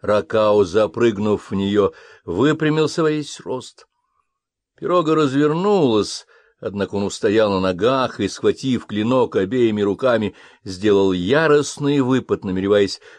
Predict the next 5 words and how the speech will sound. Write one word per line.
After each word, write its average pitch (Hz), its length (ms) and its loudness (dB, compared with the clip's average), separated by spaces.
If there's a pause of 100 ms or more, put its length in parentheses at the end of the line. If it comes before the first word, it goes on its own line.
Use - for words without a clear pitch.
пронзить 98 720 -4
Монка 101 480 -6
насквозь. 73 640 -16 (1500)
Тот - 260 -4
отреагировал, 117 1120 2